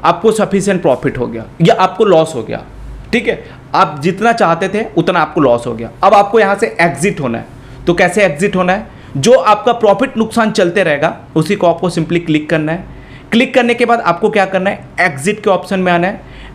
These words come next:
Exit के options पे आने के बाद इधर आपको कुछ भी नहीं करना है, simply सेल के ऑप्शंस को click कर देना है, आप बाहर।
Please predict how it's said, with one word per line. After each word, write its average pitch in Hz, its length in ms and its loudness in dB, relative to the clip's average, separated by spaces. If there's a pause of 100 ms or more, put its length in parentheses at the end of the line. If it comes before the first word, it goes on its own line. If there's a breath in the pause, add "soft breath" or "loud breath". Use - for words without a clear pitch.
(120)
Exit 190 400 0
के 247 120 0
options 220 580 0
पे 214 200 0
आने 185 220 2
के 214 120 0
बाद 185 360 0
इधर 160 240 0
आपको 165 240 -2
कुछ 170 280 -2
भी 214 160 2
नहीं 185 200 0
करना 156 260 -2
है, - 120 -10 (240 loud breath)
simply 220 400 0
सेल 151 260 0
के 156 120 -4
ऑप्शंस 143 400 -2
को 175 100 -2
click 123 280 -4
कर 113 120 -4
देना 123 200 -6
है, 127 140 -12
आप 135 240 -2
बाहर। 139 260 0